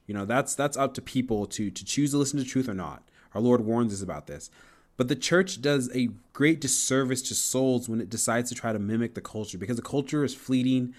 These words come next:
and it's pagan and it's secular, and it was always trying to destroy the church. And Latin helps kind of buoy that sort of thing. Language, you said, changes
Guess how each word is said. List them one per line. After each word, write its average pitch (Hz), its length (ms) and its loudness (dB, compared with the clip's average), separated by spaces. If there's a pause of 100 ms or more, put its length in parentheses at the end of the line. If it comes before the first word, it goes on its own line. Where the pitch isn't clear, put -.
(280)
and 127 120 2
it's 123 160 -2
pagan 127 480 2
and 123 120 4
it's - 160 -4
secular, 107 600 -2 (320)
and 131 140 4
it 131 100 -4
was 135 240 2
always 143 380 6
trying 131 260 -2
to 131 60 2
destroy 110 320 -2
the 101 80 -4
church. 92 480 -6 (560)
And 123 320 4 (360)
Latin 135 460 0
helps 135 380 -2
kind 123 240 0
of 92 320 -8
buoy 120 640 6
that 95 220 -4
sort 95 200 -2
of 87 60 -14
thing. 80 260 -8 (480)
Language, 147 400 4
you 147 60 2
said, 147 240 0
changes 156 340 2